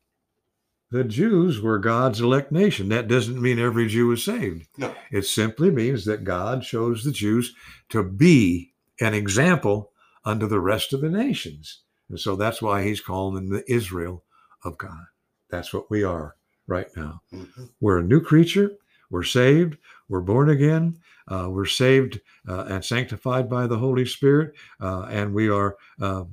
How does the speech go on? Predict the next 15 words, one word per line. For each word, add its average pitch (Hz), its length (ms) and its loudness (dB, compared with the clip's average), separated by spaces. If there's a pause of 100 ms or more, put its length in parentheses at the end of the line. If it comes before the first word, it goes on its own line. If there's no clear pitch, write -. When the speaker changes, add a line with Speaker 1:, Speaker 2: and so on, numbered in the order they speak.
(120)
Speaker 1:
admonished 110 600 -2
to - 80 -8
serve 127 340 2
the 117 60 2
Lord 120 300 0
Jesus 117 480 0
Christ. 131 480 0 (440)
And 101 200 -2
so 107 240 0
now, 123 420 0 (340)
uh, 95 140 -6
we 120 320 4
are 104 480 0 (340)
new. 101 600 4 (1600)
Okay. 120 480 0